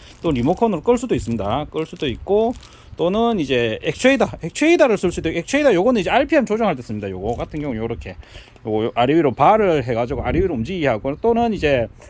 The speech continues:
바이패스 밸브를 만듭니다. 바이패스를 밸브를 만들어서 이제 압을 안 걸리게 해주는 그런 장치도 있습니다. 그러니까 엔진을 시동 건 상태에서 압력을 내리는 거죠. 그래서 엔진을 자꾸 껐다 켰다 하려고 하면은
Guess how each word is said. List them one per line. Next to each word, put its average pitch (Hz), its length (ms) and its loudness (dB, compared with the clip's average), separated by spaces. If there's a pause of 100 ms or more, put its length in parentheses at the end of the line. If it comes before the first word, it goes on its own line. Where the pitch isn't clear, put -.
(240)
바이패스 240 500 2
밸브를 226 480 2
만듭니다. 117 380 -6
바이패스를 180 520 0
밸브를 214 300 0
만들어서 120 640 0
이제 101 160 -8
압을 254 280 4
안 156 140 2
걸리게 156 380 -2
해주는 110 400 -6 (760)
그런 214 260 2
장치도 131 300 -4
있습니다. 123 240 -4
그러니까 175 160 -2
엔진을 294 720 2
시동 277 360 0
건 226 180 2
상태에서 208 960 2 (600)
압력을 240 400 2
내리는 190 380 2
거죠. 113 240 -4
그래서 151 180 -6
엔진을 262 320 -2
자꾸 147 220 -6
껐다 277 280 0
켰다 220 240 -2
하려고 170 280 0
하면은 143 320 0